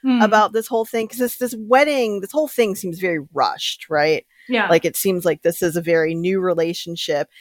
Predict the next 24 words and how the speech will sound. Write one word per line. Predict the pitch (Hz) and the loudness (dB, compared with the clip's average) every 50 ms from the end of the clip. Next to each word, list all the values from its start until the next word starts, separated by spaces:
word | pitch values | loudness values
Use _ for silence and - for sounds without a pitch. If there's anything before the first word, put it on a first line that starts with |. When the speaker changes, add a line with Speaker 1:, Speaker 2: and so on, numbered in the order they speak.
| - - _ | -20 -18 _
Speaker 2:
And | - 226 | 0 2
I | 254 262 | 2 2
s-, | 254 - - _ | 2 -2 -6 _
I | - 240 262 240 226 - | 0 0 0 0 -6 -4
do | - 277 302 330 349 | -2 -2 -2 -2 -4
think | - - - - 202 208 254 302 - | -6 -10 -2 -2 -2 -2 -2 -6 -8
that | 208 196 | -10 -8
throughout | - 196 185 180 185 - | -4 -2 -2 -2 -2 -2
this | 185 180 | -6 -6
whole | - 226 185 185 | 0 0 0 0
thing, | - - - 190 214 226 | 0 -2 -2 0 0 0
like, | 202 165 139 - | 0 -2 -4 -8
he's | - - - 202 202 180 | -14 -8 -6 -4 0 2
on | 180 170 160 160 | 2 2 2 0
the | 151 135 | -6 -12
fence. | - - - - - - - - _ _ - - - - - - _ _ _ _ _ _ - - - - | -12 -12 -6 -4 -4 -4 -6 -12 _ _ -10 -8 -8 -8 -10 -12 _ _ _ _ _ _ -20 -16 -2 2
And | 196 196 | 4 4
I | 190 | 4
think | 190 - 214 202 185 190 | 4 2 -2 -4 -4 -2
things | - 220 214 220 214 202 | 0 0 2 2 2 4
are, | 202 185 | 4 4
like, | 180 170 160 - - | 4 4 2 0 -4
coming | _ - - - 180 202 202 185 180 170 | _ -14 0 2 2 2 2 0 -2 2
up. | 170 190 196 | 2 2 2